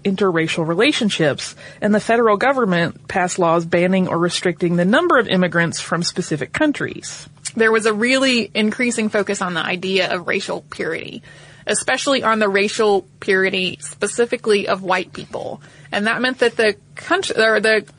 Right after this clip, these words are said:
Speaker 2: states that were passing these laws also had to define who counted as, quote, white.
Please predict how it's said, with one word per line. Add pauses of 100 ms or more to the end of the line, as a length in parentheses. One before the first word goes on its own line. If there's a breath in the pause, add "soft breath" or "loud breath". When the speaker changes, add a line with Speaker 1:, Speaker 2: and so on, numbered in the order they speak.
Speaker 2:
states
that
were
passing
these
laws
also
had
to
define
who
counted
as,
quote, (280)
white.